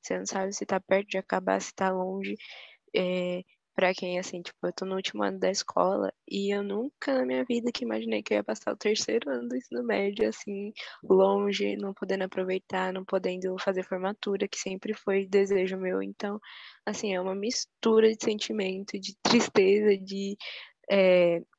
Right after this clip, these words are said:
mesmo de gratidão por tá viva e por ter as pessoas da minha família bem, mesmo assim. Mas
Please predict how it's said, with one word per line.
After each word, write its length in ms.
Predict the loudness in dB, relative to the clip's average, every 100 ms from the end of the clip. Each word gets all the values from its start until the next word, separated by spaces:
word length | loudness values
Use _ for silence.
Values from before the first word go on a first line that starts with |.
| -12 -2
mesmo 300 | -2 -2 -8 _
de 120 | -2 4
gratidão 640 | 4 4 0 0 2 0
por 160 | -2 -2
tá 200 | 0 0
viva 300 | 0 2 2
e 60 |
por 180 | 2 -4
ter 400 | 0 2 4 2
as 120 | 0
pessoas 320 | -4 -4 -4 -4
da 100 | -2
minha 160 | -4
família 420 | -2 -4 0 -2
bem, 460 | 0 0 0 -4 -8 -12 _ -8
mesmo 200 | -4 -4
assim. 440 | -6 -8 -8 -8 -12 _ -16 -16 -20 -20 -16
Mas 800 | -10 -2 -2 0 0 -2 -6 -16